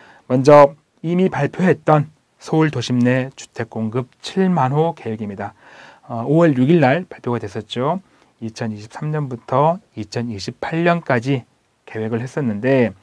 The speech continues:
어, 정비 사업을 통해서, 이제 정비 사업은 공공 재개발을 통해서 이만 호,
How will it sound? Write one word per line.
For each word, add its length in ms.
어, 280
정비 300
사업을 280
통해서, 440
이제 100
정비 280
사업은 560
공공 540
재개발을 480
통해서 680
이만 360
호, 140